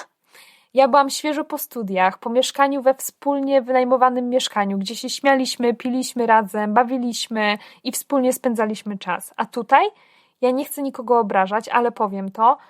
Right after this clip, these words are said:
e, patola, która w tygodniu całe dnie pracuje, a w weekend chla na potęgę. I ja myślałam, że wszyscy Polacy tutaj tacy są. Ja byłam naprawdę przerażona, jak to tutaj wygląda.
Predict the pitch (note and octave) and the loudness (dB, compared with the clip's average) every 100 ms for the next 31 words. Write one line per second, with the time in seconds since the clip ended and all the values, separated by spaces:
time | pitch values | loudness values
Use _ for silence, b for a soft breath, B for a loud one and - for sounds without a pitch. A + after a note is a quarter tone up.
0 | b b _ A#3 A3+ D4+ - A#3+ F#3+ E3+ | b b _ -6 0 -2 2 2 2 -4
1 | - _ _ _ - C4 A#3 A3+ - A#3+ | -10 _ _ _ -10 0 0 0 -6 2
2 | D4 C4+ C4+ C4 - D4 D4+ B3+ C4+ - | 2 2 0 -2 2 2 2 0 -6 -6
3 | C4+ - A3+ B3+ F4 - A#3+ A3 C#4 C#4+ | -8 -6 0 2 2 0 -2 0 -6 -2
4 | C#4+ C4+ C4 _ - - - C4+ C4 C4+ | 0 0 -2 _ -18 -16 -2 4 8 8
5 | C4 B3 A3+ G#3 G#3 G3 F#3+ F3+ F3+ _ | 6 0 -4 -8 -4 -4 -4 -6 -8 _
6 | b b _ B3 A#3+ A#3+ B3+ B3 - A3 | b b _ -4 0 4 2 0 -2 -2
7 | A3 A3+ - D#4+ - B3+ - G#3+ A3 G#3+ | 0 -2 0 2 2 -2 0 0 0 -4
8 | G#3+ G#3+ A3+ A3 A#3+ A#3 - G3 F#3+ G3 | -6 -4 -4 -4 -6 -6 -2 -2 0 0
9 | A3+ A3+ A#3 - A#3+ A3 A3+ - - A#3 | 0 0 -2 4 4 4 -2 -2 -2 2
10 | A3+ G#3+ G#3 G3+ G3+ G#3 - G3 F3+ F3+ | 2 2 2 2 0 -8 -4 -6 -4 -6
11 | F#3 F#3 F#3 - | -4 -4 -6 -10